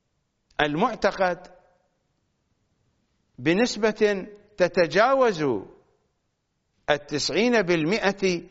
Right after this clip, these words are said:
من مساحة الإعلام، وما بقي من مساحة الإعلام يتحدث الإعلام الشيعي،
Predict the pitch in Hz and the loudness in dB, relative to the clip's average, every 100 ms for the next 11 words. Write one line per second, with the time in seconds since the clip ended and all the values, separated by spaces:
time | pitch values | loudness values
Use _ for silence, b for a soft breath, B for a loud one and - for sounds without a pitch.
0 | B 139 170 160 147 208 214 185 175 160 | B -4 -2 0 0 0 0 -2 -2 -2
1 | 139 135 120 147 147 110 87 - _ _ | -2 -4 -2 0 -2 -4 -10 -20 _ _
2 | _ _ _ _ _ _ _ _ - 170 | _ _ _ _ _ _ _ _ -2 0
3 | 196 196 180 262 262 233 202 180 160 160 | 2 0 2 0 2 2 2 2 0 0
4 | 151 226 196 175 160 156 139 151 151 202 | 0 0 2 0 -2 -4 0 0 2 0
5 | 240 240 262 - _ _ _ _ _ _ | -2 -4 -8 -18 _ _ _ _ _ _
6 | _ _ _ _ _ _ _ - 160 165 | _ _ _ _ _ _ _ -2 0 2
7 | 180 160 233 196 190 170 160 156 143 165 | 0 2 0 0 -2 0 0 2 2 2
8 | 208 185 151 - 160 151 214 196 | 0 -2 -4 -2 2 2 4 0